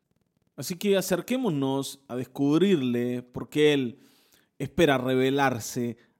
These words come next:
a tu vida el día de hoy. Amén. Vamos a orar. Padre, en el nombre de Jesucristo, gracias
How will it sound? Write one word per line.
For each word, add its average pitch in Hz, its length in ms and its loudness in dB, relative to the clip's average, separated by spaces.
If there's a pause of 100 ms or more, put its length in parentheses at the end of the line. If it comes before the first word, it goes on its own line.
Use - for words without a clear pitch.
(160)
a 156 380 -2
tu 151 180 2
vida 120 460 0 (440)
el 123 140 -6
día 117 220 -2
de 104 120 -6
hoy. 110 220 -16 (380)
Amén. 151 340 -2
Vamos 165 260 -6
a 135 60 -4
orar. 120 300 -6
Padre, 165 340 2
en 156 100 -2
el 151 220 -2
nombre 196 440 0
de 165 100 0
Jesucristo, 175 920 -4
gracias 147 960 -2